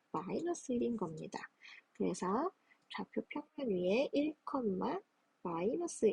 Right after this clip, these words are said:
일이라고 하는 점을 찍어주시면 얘가 이제 포물선의 꼭지점에 해당하는 점이 되겠고요. 그 다음에 이제 부호를 보는 거예요.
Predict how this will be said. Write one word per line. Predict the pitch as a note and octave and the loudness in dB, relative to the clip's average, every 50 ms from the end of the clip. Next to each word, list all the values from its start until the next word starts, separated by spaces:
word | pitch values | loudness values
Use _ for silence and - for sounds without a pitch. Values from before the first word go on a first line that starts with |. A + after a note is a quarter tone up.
| - | 4
일이라고 | - A#3+ B3 C4 C4+ C4 B3+ A3+ F#3+ - - - F#3 G#3 | 4 2 4 6 6 6 4 4 0 0 0 0 0 0
하는 | A#3 A#3+ G#3 F#3 F#3+ B3+ C#4+ - | 0 0 2 2 0 0 -2 -6
점을 | - - - F3+ F3+ F#3 F#3+ - | -10 -8 -6 -6 -4 -4 -4 -2
찍어주시면 | - - C4 C#4 D4 C#4 C4 - - D#3 - - F3 F3+ G3 C4+ C4 A3+ - - - - - - _ _ - | 0 0 0 2 2 0 0 0 -2 -4 -2 -2 -2 -2 0 0 -2 -4 -6 -12 -20 -20 -20 -20 _ _ -6
얘가 | G3 F3+ - E3 D#3+ F3+ G3+ C4+ D#4+ D#4 - | -4 -4 -2 -2 -2 0 0 -2 -2 -4 -6
이제 | G#3 - - G3+ - _ _ _ _ _ _ _ _ _ - | -6 -6 -6 -8 -8 _ _ _ _ _ _ _ _ _ 0
포물선의 | - C4+ C#4 - C#4 - - - E3+ E3+ F#3 | 0 2 4 4 2 2 0 -4 -2 -2 -2
꼭지점에 | - - B3 - - _ - E4+ D#4+ - - - A#3 G#3+ G#3 G3 F3 G3 | 0 0 0 0 0 _ -2 -2 -2 0 0 0 2 2 2 2 0 0
해당하는 | G3+ G3 - - G3+ G#3 G#3 F3+ E3+ F3 - - | -2 -2 0 -2 -2 -2 -2 -4 -4 -6 -8 -6
점이 | - G3+ G3+ A3+ A#3+ A#3+ | -4 -2 0 0 0 0
되겠고요. | - E3+ - - - _ - - - A3 C4 G#3 - _ _ _ - | 0 -2 -2 -4 -8 _ -2 0 2 2 2 0 -4 _ _ _ -8
그 | - - G3+ | -4 -2 0
다음에 | - G3+ G#3+ A3+ A3+ A3 G#3 G#3+ C4 D#4 F4+ G4+ - _ _ _ _ - | 4 4 6 6 6 4 4 2 2 2 0 0 -2 _ _ _ _ -6
이제 | - G#3 - - | -4 -4 -4 -2
부호를 | - - A3 C#4 F4 F#4 F#4 E4+ C4+ | 2 4 6 8 8 8 8 8 6
보는 | A3+ F#3+ E3 D#3+ D#3 - | 4 2 0 -2 -4 -6
거예요. | - - - - - - - | -6 -8 -8 -8 -10 -12 -10